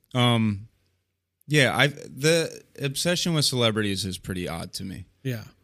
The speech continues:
Speaker 1: 'Cause
Speaker 2: But,
Speaker 1: it's always from the same people that are, like,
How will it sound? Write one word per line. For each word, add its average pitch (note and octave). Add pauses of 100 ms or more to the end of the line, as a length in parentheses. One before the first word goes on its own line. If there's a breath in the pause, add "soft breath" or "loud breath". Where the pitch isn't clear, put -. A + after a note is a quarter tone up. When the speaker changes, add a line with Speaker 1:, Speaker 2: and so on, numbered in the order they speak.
(160 loud breath)
Speaker 1:
'Cause C3+
Speaker 2:
But, G#3+
Speaker 1:
it's E3+
always F3+
from F3+
the D#3+
same C#3+
people C#3
that A#2+
are, A2
like, G2